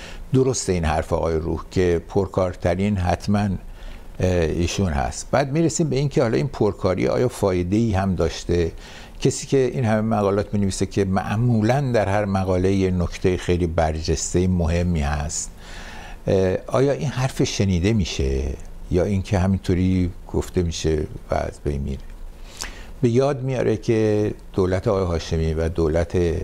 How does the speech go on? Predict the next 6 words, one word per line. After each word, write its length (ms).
آقای 200
خاتمی 800
حرفای 440
او 140
رو 100
نشنیدند، 840